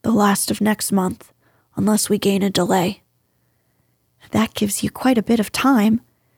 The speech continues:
Don't you think you could have two weeks off anyhow, Dad? We both planned upon having such a wonderful time at Missus Downey's place." Penny and her father had been invited to spend the Christmas holidays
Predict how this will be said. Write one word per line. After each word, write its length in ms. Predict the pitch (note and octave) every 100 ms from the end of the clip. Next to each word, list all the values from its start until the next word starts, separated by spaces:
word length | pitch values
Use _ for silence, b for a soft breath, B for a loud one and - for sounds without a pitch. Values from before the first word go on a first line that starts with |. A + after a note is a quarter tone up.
| _ _ _
Don't 200 | - A#4+
you 80 | A4
think 480 | - - A#3 C#4 -
you 100 | G#3+
could 180 | - G#3+
have 220 | G#3+ -
two 220 | - C4
weeks 380 | B3 A#3+ D#3 -
off 260 | G#3 A3+ -
anyhow, 440 | G3+ A3+ A3+ A#3
Dad? 440 | A#3 A#3 A#3 B3+ - _ _ _ _ _ _ _
We 140 | F4+
both 360 | - B3+ B3+ -
planned 360 | - A3+ A#3+
upon 320 | A3+ - G#3+ G#3+
having 300 | A3+ A3 A3+
such 260 | - D#4
a 60 | C4
wonderful 480 | A3+ A#3 C4+ B3 G3+
time 420 | - A#3+ C4+ A#3+
at 140 | G#3+
Missus 340 | A3 A#3+ B3 A3+
Downey's 460 | - A#3+ D#4 A#3+
place." 540 | - F#3+ F#3+ G#3 - - _ _ _ _ _ _ _ _ _ _ _ _ _ _ _ _ _ _
Penny 500 | - C4 B3 B3+ B3+
and 260 | - B3 C#4+
her 180 | - D#4+
father 680 | - A3 G#3+ G#3 A3 A3+ A3+ _
had 200 | - C4 B3+
been 140 | C#4+
invited 560 | C#4+ B3+ A#3 A#3+ C4 B3+
to 120 | B3+
spend 380 | - - A3+ A#3+
the 140 | B3
Christmas 440 | - D#4+ - D4 -
holidays 760 | A#3 G#3+ G#3 G3+ G#3 G#3+ -